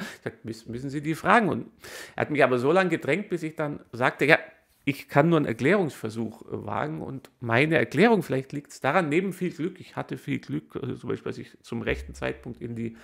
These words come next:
äh, B K K, Bundespressekonferenz kam, dass ich da die Fragen stellte, die wahrscheinlich viele, äh, fragen wollten. Und was ich mir vorstellen kann, ich weiß es nicht, ich warte auf eure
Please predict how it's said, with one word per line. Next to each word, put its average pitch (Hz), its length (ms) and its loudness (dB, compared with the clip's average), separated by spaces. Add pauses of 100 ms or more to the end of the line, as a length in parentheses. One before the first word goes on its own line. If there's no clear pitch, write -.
(640)
äh, 123 200 2
B 117 220 2
K 117 240 -4
K, 147 260 0
Bundespressekonferenz 131 1000 -4
kam, 117 200 -6
dass 113 100 -4
ich 113 100 -10
da 113 120 -2
die 139 200 -2
Fragen 123 360 -2
stellte, 120 320 -2
die 113 120 -4
wahrscheinlich 113 520 -6
viele, 127 500 -2
äh, - 40 -8 (360)
fragen 107 540 -4
wollten. 170 340 -2 (460)
Und 139 420 -2
was 147 220 6
ich 185 180 0
mir 170 140 8
vorstellen 214 420 10
kann, 147 140 6
ich 151 120 0
weiß 247 220 4
es 170 80 -2
nicht, 117 300 -2
ich - 360 -6
warte 165 320 -2
auf 151 220 -8
eure 180 340 4